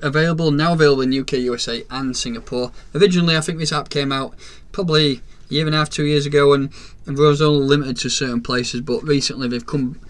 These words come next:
online in the U K and Europe. Um, I did apply for one, only the entry one, the blue card,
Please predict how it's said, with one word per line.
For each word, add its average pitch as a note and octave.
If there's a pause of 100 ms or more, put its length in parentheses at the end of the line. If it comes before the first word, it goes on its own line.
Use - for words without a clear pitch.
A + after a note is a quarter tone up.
(260)
online B2+
in A#2+
the A#2+
U A#2+
K B2
and C3
Europe. A#2+ (480)
Um, B2 (440)
I C3+
did C#3+
apply C3+
for C#3+
one, C3
only F3+
the D#3
entry D3+
one, D3
the C3
blue C3
card, C3+